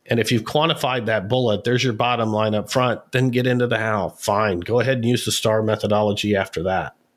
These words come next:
Last thing that I would share with you, and I've told this story countless times, in all of my jobs as a talent acquisition or H R executive, like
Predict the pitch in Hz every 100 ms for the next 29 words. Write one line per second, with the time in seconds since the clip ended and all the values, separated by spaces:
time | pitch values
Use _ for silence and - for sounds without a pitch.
0 | _ _ _ _ _ - - _ _ _
1 | _ _ - _ _ - 220 233 - 156
2 | 127 113 107 98 - 120 117 107 - 78
3 | 73 - - - - - - - _ _
4 | _ _ _ 98 107 104 - 110 107 -
5 | 113 101 - 104 82 95 - 107 101 87
6 | 80 82 - _ - _ _ _ _ _
7 | - 120 120 151 151 127 - 104 104 107
8 | 104 95 92 92 87 82 - 113 104 101
9 | 95 - 90 95 - 90 90 90 95 85
10 | 78 92 90 82 78 76 - - _ _
11 | _ _ _ _ _ - 80 98 110 -